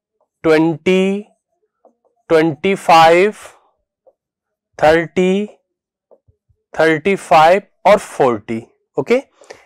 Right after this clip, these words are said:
ये एट नंबर्स जो होंगे, that will be favorable। ओके, so इसके लिए आपके पास प्रोबेबिलिटी आप लिख सकते हो, so probability, so probability P of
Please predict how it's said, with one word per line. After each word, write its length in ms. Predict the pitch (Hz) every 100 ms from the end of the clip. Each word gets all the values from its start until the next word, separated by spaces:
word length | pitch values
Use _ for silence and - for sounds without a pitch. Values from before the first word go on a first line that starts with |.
| _
ये 240 | 175 208 -
एट 300 | 185 226 247
नंबर्स 400 | 226 190 185 202
जो 180 | 180 196
होंगे, 460 | 175 175 180 233 247 _ _ 139
that 180 | 156 160
will 180 | 160 151
be 80 | 233 - - -
favorable। 500 | 160 147 117 120 127
ओके, 260 | 151 247 277 _ - - -
so 200 | - 202
इसके 300 | 170 - 214
लिए 140 | 226
आपके 260 | 208 - 208
पास 240 | 196 196
प्रोबेबिलिटी 380 | - 165 170 214
आप 140 | 196
लिख 160 | 180 165
सकते 320 | 190 165 180
हो, 140 | 185
so 460 | 190 - 190 190 233 - _ _ _ _ - _ _ -
probability, 720 | 156 156 165 170 170 190 190 214 - _ _ _ _ _ _ _ _ _ _ _ _ _ _ 466 _ _ _ 494 _ _ _ _ _ _ _ _ _ _ _ _ _ _ _ _ _ _ _ _ _ -
so 220 | - 185 - 151
probability 520 | 143 156 170 165 208 -
P 160 | 165 170
of 320 | 175 190 -